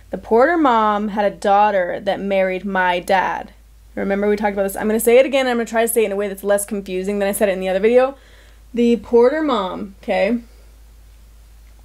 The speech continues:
is Ortel's wife. And my grandma Isabel is Ortel's wife.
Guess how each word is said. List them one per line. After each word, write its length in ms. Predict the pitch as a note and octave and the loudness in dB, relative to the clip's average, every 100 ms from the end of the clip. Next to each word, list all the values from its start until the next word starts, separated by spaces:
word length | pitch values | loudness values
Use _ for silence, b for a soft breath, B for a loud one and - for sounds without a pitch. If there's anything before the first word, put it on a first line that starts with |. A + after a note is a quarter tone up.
| - | -6
is 480 | A3+ A3 G#3 G3+ - b b | 0 2 2 -2 -10 b b
Ortel's 760 | G#3+ A3+ A3 G3+ - A3+ - - - - | 0 0 0 -2 -2 -4 -8 -10 -18 -4
wife. 520 | A#3 - G#3+ - - - b b b b | -2 -2 -6 -20 -20 -20 b b b b
And 260 | A3+ A3 | -2 -2
my 200 | G#3+ G#3 | -2 -4
grandma 340 | G3+ G#3+ G3+ G#3 | -4 -4 -4 -4
Isabel 520 | A3+ A3+ A3+ G3+ F3+ | -2 0 2 2 0
is 240 | - G#3 - | -2 -4 -4
Ortel's 520 | - G#3+ A3+ G3+ G3+ | -10 -6 -2 -2 0
wife. 480 | G3+ F#3+ G3+ - | -2 -2 -6 -18